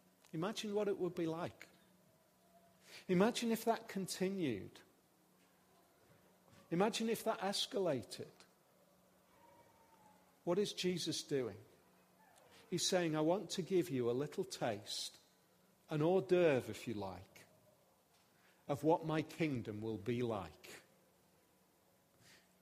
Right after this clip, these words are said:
You won't even have to respond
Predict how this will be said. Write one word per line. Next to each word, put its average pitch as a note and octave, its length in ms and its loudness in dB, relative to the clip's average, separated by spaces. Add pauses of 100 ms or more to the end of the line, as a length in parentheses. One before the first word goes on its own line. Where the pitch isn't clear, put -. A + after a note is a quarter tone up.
(280)
You D#3 140 4
won't F#3+ 240 4
even D#3+ 280 4
have F3 400 -2
to D#3+ 100 2
respond C3 1000 -2